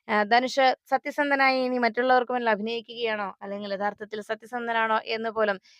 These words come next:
വ്യക്തമായി തിരിച്ചറിയാതെ, എന്നാൽ സംശയം ഇപ്പോഴും നിലനിൽക്കുന്നപ്പോഴും അർച്ചന ധനുഷിനെ കുറിച്ച് സേതുമാധവനോട് നല്ലൊരു അഭിപ്രായം പറഞ്ഞു. അതിന്റെ അടിസ്ഥാനത്തിൽ സേതുമാധവൻ മക്കളെ വിളിച്ചു വരുത്തി തന്റെ തീരുമാനം പറയുകയാണ്. ഇന്നേ വരെ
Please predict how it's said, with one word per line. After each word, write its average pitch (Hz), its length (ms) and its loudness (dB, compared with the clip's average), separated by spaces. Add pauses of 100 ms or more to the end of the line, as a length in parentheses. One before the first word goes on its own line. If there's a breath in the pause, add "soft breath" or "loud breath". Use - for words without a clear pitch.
(140)
വ്യക്തമായി 285 420 0
തിരിച്ചറിയാതെ, 226 880 0
എന്നാൽ 196 280 -4
സംശയം 220 540 -8
ഇപ്പോഴും 240 320 -4
നിലനിൽക്കുന്നപ്പോഴും 214 840 -4 (300 soft breath)
അർച്ചന 208 480 0 (540 soft breath)
ധനുഷിനെ 277 440 -2
കുറിച്ച് 254 320 0
സേതുമാധവനോട് 233 760 0
നല്ലൊരു 208 400 0
അഭിപ്രായം 190 480 -4
പറഞ്ഞു. 170 280 -20 (160)
അതിന്റെ 202 300 -4
അടിസ്ഥാനത്തിൽ 196 580 -6 (120)
സേതുമാധവൻ 262 600 0
മക്കളെ 233 320 -4
വിളിച്ചു 214 300 -6
വരുത്തി 202 380 -6 (340 soft breath)
തന്റെ 262 140 -2
തീരുമാനം 220 480 -2
പറയുകയാണ്. 180 640 -6 (140)
ഇന്നേ 196 300 0
വരെ 202 340 4